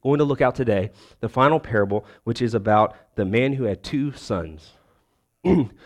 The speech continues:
You often heard this referred to as maybe the prodigal son. It, here in the, in the C S B,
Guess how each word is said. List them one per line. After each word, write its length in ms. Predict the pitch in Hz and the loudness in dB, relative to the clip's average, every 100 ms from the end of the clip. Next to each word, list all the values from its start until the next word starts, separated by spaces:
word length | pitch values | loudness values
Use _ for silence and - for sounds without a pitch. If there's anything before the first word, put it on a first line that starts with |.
| _ | _
You 140 | 117 | 2
often 240 | 127 143 135 | 4 4 2
heard 160 | 131 | -2
this 140 | 120 110 | -2 -6
referred 320 | 113 131 123 | -4 -4 -2
to 260 | - 131 131 _ _ _ | -2 -4 -4 _ _ _
as 260 | 101 107 107 | -4 -2 0
maybe 220 | 117 110 | -2 -2
the 80 | 95 | -4
prodigal 340 | - 139 139 | 4 4 4
son. 340 | 123 139 135 143 _ _ _ _ _ _ _ _ _ _ _ _ _ _ _ _ | 0 0 0 -2 _ _ _ _ _ _ _ _ _ _ _ _ _ _ _ _
It, 220 | - 113 113 | 0 0 2
here 280 | 143 147 | 2 2
in 140 | 127 123 | 4 2
the, 180 | 113 - | 2 0
in 80 | 104 | -4
the 80 | 101 | -6
C 260 | - 151 | -4 2
S 140 | 139 131 | 4 2
B, 460 | 123 135 147 156 | 2 2 2 0